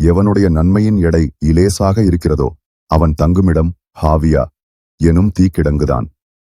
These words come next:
இது எல்லாம் நம்பும்படியாகவா இருக்கிறது என்று நினைத்து மறுப்பவர்களுக்கு தன்னுடைய திருமறை மூலமாக இறைவன் பதில் கூறுகின்றான். மரித்த பின்னர் அவர்கள் எழுப்பப்படவே மாட்டார்கள் என்று சத்திய மறுப்பாளர்கள் எண்ணிக்கொண்டனர். அப்படியல்ல, என்னுடைய இறைவன் மீது சத்தியமாக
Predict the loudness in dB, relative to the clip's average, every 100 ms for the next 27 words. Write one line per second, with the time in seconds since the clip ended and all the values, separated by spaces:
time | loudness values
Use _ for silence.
0 | _ _ _ _ 0 2 2 2 0 0
1 | 0 0 0 0 0 0 0 0 -2 -2
2 | 0 0 0 0 0 0 0 -2 -4 _
3 | _ _ 0 2 2 0 0 0 0 -2
4 | 0 2 2 0 2 2 2 2 2 2
5 | 2 2 0 0 0 2 2 0 0 0
6 | 2 0 0 -2 -2 -4 -10 _ -2 0
7 | -2 -2 0 -2 -6 _ _ _ _ _
8 | _ _ 0 2 2 2 2 2 0 -2
9 | 0 2 2 2 2 0 0 -2 -2 -2
10 | 0 0 0 -2 0 0 2 0 0 0
11 | 0 0 0 0 0 0 -2 0 -2 -6
12 | _ _ _ -2 0 2 2 4 2 0
13 | -4 _ _ _ _ _ _ 0 2 4
14 | 2 2 2 2 2 2 2 2 0 -2
15 | -2 0 0 0 0 -2